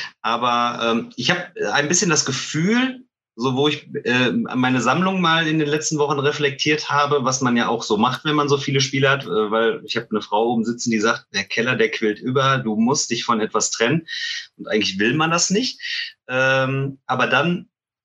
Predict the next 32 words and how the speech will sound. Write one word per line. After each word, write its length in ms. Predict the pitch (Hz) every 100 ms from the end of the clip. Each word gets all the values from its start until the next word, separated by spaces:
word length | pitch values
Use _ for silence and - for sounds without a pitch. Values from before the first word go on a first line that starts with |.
| _ _ _ -
guckst 240 | 151 151
du 60 | 175
natürlich 340 | 151 139 135
schon, 300 | - 170 147
welches 240 | 107 110 104
Spiel 200 | - 113
ist 140 | 110
denn 160 | 113 101
gut 320 | 104 117 117
und 100 | 110
welches 220 | 120 117
sieht 160 | 127 131
nur 100 | 127
schön 260 | 135 135
aus 360 | 104 104 110 110
und 100 | 117
welches 220 | 131 139
Spiel 240 | - 139 131
spielst 480 | - 107 113 -
du 100 | 110
und 160 | 98 113
welches 220 | 127 143
Spiel 240 | 139 131 123
kannst 320 | 135 - -
du 260 | 135 135
wirklich 420 | 127 143 143 135 131
vielleicht 440 | 127 117 131 131
auch 240 | 123 120 -
erklären 580 | 120 - 127 131 143 113
in 120 | 123
einer 80 | 117
Viertelstunde, 840 | 117 123 107 - 123 120 147 220